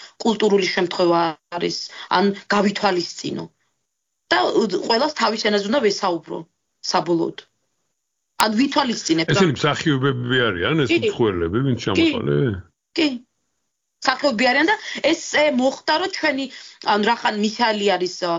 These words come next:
Speaker 1: გალი თეატრის, ო, ინტერნაციონალური მენეჯერი და მე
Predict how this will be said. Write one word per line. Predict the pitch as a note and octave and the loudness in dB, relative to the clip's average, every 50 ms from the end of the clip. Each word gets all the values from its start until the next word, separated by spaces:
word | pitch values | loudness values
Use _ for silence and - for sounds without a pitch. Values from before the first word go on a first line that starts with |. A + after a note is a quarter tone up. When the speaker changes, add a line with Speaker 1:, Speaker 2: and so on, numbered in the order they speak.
| E3+ - - | -4 -8 -10
Speaker 1:
გალი | - - G#3+ G#3+ G#3+ A3 A3 | -4 -2 0 0 0 0 -2
თეატრის, | - - G#3+ G3 G3 F#3 G3+ F3+ F3 - - - | -2 0 0 0 0 -2 -6 -6 -6 -8 -6 -4
ო, | F3+ E3+ E3+ F3 E3+ E3 E3 - - - | -2 0 0 0 -2 -4 -6 -12 -12 -4
ინტერნაციონალური | - A3 A3+ A3 - G3+ A3 A3 A3 - A#3 A3+ A3+ A3+ A3 G#3+ A3+ | 0 2 2 2 2 2 0 0 0 0 0 0 2 2 0 2 2
მენეჯერი | G#3+ A3+ A#3 A#3 A#3 A#3 - - C4 C#4 D#4 E4+ E4+ - - | 4 4 4 4 4 2 2 0 0 0 0 -2 -2 -4 -8
და | - - G#3+ G3 | -4 -2 0 2
მე | G3+ G#3 G#3+ | 4 4 4